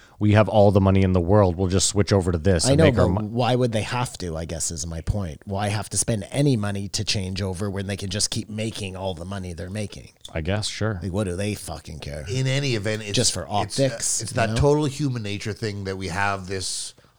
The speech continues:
Speaker 3: possible super solution to all our problems, <coughs> and we tiptoe around it like, "Uh, just if only we could do nuclear."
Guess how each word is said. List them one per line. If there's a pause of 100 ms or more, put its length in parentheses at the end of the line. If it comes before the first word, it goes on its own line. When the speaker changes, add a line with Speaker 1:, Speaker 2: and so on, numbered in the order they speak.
(160)
Speaker 3:
possible
super
solution
to
all
our
problems, (320)
<coughs> (340)
and
we
tiptoe
around
it
like, (420)
"Uh,
just
if
only
we
could
do
nuclear."